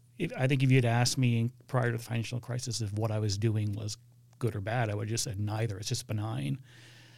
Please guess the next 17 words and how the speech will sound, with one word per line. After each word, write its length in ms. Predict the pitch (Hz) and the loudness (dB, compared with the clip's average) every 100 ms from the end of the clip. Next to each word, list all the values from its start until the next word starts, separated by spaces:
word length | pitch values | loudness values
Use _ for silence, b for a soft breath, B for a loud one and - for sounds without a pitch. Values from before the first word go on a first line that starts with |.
| b | b
But 120 | 127 123 | 4 6
after 220 | 143 135 | 6 6
the 80 | 120 | 4
financial 380 | 117 107 110 | 4 4 0
crisis, 420 | 117 117 107 110 110 | -4 -4 -4 -4 -4
I 120 | 104 - | -6 -8
was 100 | - - | -20 -10
pretty 160 | 107 | -6
sure 220 | 101 113 101 | -4 -2 -2
that 140 | 104 | -2
what 140 | - | -4
we 120 | 113 104 | -2 -2
were 80 | |
doing 280 | 104 101 98 | 0 0 0
was 140 | 95 98 | -2 -4
not 280 | 95 123 | -6 -4
good. 380 | 104 117 95 104 | 2 2 2 -4